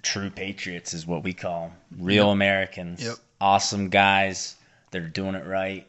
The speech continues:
Speaker 2: Yep.
Speaker 1: and, uh, we're gonna learn from each other
Speaker 2: Yep.
Speaker 1: on this show occasionally.
Speaker 2: Yep. Free,
Speaker 1: Occasionally.
Speaker 2: free thinking, honesty. Um, you know, we don't want to get too emotional.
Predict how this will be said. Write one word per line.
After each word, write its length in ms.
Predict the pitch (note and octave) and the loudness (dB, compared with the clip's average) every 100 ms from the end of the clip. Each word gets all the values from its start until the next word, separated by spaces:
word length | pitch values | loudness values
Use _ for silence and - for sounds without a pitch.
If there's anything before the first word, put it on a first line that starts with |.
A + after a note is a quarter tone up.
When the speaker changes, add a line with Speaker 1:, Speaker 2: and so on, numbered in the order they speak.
| _ | _
Speaker 2:
Yep. 160 | - A2+ | -10 -8
Speaker 1:
and, 140 | E2+ | -6
uh, 240 | E2+ E2 D#2+ | -8 -8 -8
we're 100 | F#2 F#2+ | -8 -8
gonna 100 | F2+ | -6
learn 200 | F#2+ F#2 | -6 -8
from 140 | D2 | -12
each 140 | D2 D#2 | -10 -8
other 240 | D2+ C#2+ - - | -10 -14 -20 -10
Speaker 2:
Yep. 160 | A2+ D#2+ | -6 -6
Speaker 1:
on 80 | |
this 120 | D#2 D2+ | -8 -8
show 400 | - D#2+ D2+ - _ _ - _ - | -6 -6 -8 -12 _ _ -20 _ -10
occasionally. 800 | - - A#2 F2 E2 D2+ D2 D2 _ _ - | -2 6 6 6 -2 -12 -14 -18 _ _ -10
Speaker 2:
Yep. 180 | A#2+ C3 - | -8 -8 -6
Free, 220 | A2+ B2 | 0 2
Speaker 1:
Occasionally. 340 | F#2+ F2 - | 2 -2 -8
Speaker 2:
free 220 | - B2 B2+ | -2 2 2
thinking, 560 | C3 B2+ A#2 B2 B2 - - | 2 0 2 0 0 -4 -2
honesty. 720 | A2+ A#2+ B2 - A#2+ A#2+ A2 - - _ _ - | 2 4 4 2 0 0 -2 -8 -20 _ _ -8
Um, 540 | G#2+ G2+ G2 G2 G2 - - F3 | -6 -4 -4 -6 -8 -12 -16 -12
you 100 | G2+ | -8
know, 120 | G2 | -6
we 120 | G#2 | -2
don't 180 | A#2 C3 | 2 2
want 300 | C3+ B2 - | 4 2 2
to 400 | - B2 B2 A#2+ - - - - - | 2 4 6 4 0 -10 -20 -10 -2
get 180 | C3 | 0
too 160 | - B2+ | 2 4
emotional. 560 | A#2 B2 A#2+ C#3 C3 | 6 6 6 4 2